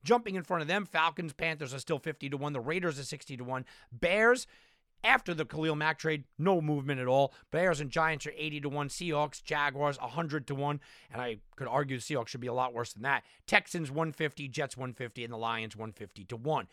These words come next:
That is What Are the Odds?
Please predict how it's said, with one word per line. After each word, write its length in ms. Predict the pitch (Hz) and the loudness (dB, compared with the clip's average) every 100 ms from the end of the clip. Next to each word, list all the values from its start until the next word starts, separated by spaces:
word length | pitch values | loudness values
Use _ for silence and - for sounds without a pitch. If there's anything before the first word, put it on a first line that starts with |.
| - _ | -18 _
That 180 | 214 196 | 8 8
is 280 | 147 127 - _ 202 | 6 -4 -6 _ 8
What 300 | 247 190 - - | 12 12 10 10
Are 240 | 165 135 | 10 10
the 400 | 113 147 135 110 - | 4 -4 -6 -6 -2
Odds? 680 | 127 110 90 76 65 - | 0 2 0 -6 -12 -18